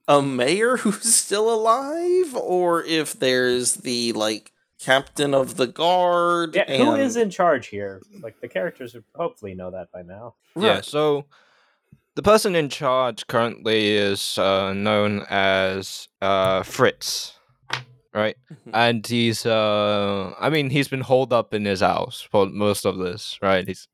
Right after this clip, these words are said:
Speaker 3: kind of a, ki-, kind of not really shown his face about the place. Um, he does interact directly with the guard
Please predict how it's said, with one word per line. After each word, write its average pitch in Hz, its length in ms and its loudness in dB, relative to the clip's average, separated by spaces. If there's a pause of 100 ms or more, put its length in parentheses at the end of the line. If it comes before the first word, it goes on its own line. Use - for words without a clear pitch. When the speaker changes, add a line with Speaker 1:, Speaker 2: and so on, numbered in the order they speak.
(420)
Speaker 3:
kind 156 180 -2
of 131 120 0
a, 95 300 0 (440)
ki-, 131 220 0
kind 156 200 0
of 120 140 0
not 123 180 -2
really 110 300 2
shown 104 240 0
his 95 160 -2
face 98 540 2
about 90 340 2
the 90 80 -4
place. 90 560 -4 (720)
Um, 95 680 -2 (920)
he 139 140 -2
does 175 320 6 (160)
interact 123 420 2
directly 95 440 0
with 92 180 -6
the 98 100 -2
guard 95 560 0